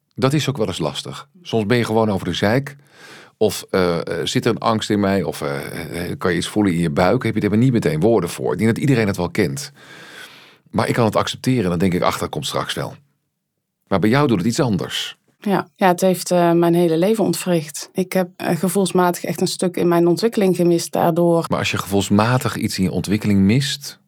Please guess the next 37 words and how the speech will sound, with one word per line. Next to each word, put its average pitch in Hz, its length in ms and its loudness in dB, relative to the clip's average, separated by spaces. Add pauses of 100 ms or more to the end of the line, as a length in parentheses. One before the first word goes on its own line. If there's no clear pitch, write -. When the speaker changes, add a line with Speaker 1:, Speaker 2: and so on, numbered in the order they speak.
(220)
Speaker 1:
zie - 200 -2
je 110 60 4
dat 101 100 2
dan 95 140 0
terug 92 260 0
in 92 100 2
vriendschappen 107 760 2
of - 220 -4
in 78 100 -4
liefde? 82 520 -2 (640)
Speaker 2:
Nee, 285 420 0 (180)
nee, 196 320 2
dat 196 180 0
toch 180 180 -4
niet. 208 380 0 (560)
Nee, 185 260 2
want 175 160 0
als 180 120 -2
ik - 80 -20
nu 190 120 4
kijk, 180 440 0
en 185 180 2
daar 185 140 2
heb 180 120 0
ik 185 60 -8
eigenlijk 185 300 2
altijd 208 340 2
wel 180 160 2
gehad, 170 400 0
een 202 100 0
grote 196 360 0
sociale 175 500 0
kring. 208 320 -2 (180)
En 175 420 2
dat 175 180 0
ik 175 120 -2
eigenlijk, 180 400 2